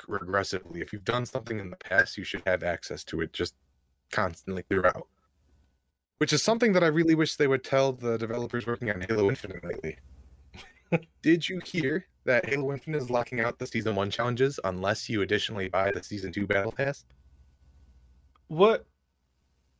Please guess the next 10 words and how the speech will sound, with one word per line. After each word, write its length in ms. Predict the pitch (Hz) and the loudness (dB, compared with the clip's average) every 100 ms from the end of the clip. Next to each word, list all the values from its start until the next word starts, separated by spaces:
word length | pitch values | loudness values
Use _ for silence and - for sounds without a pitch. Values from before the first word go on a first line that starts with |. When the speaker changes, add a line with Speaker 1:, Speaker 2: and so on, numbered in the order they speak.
| _ _ _ _ _ - | _ _ _ _ _ 4
Speaker 2:
Who? 220 | 185 190 _ _ _ _ _ _ _ _ _ - | 4 4 _ _ _ _ _ _ _ _ _ -2
Speaker 1:
Sorry, 180 | 98 95 | 2 4
Speaker 2:
What? 60 | 101 | 4
Speaker 1:
do 40 | |
you 60 | 107 | 2
have 100 | 104 | 2
whiplash 440 | 113 - 95 - | 0 2 0 0
from 140 | 101 | -2
that 120 | 95 92 | -2 0
transition? 520 | 101 95 90 98 | -2 -2 -4 -4